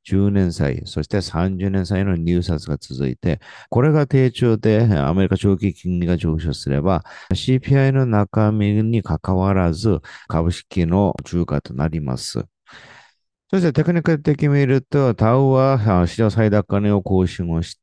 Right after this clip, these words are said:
ている。そしてエスピー五百も更新をしている。そこから一回足踏みをして、またもう一度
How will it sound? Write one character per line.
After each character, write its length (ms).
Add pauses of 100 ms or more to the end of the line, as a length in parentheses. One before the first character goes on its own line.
て 100
い 240
る。 320
そ 240
し 120
て 180
エ 100
ス 80
ピ 80
ー 40
五 140
百 240
も 140
更 160
新 140
を 100
し 80
て 160
い 60
る。 120
そ 160
こ 140
か 80
ら 80
一 160 (160)
回 160
足 360
踏 160
み 180
を 60
し 160 (120)
て、 240 (280)
ま 160
た 140
も 140
う 60
一 120
度 120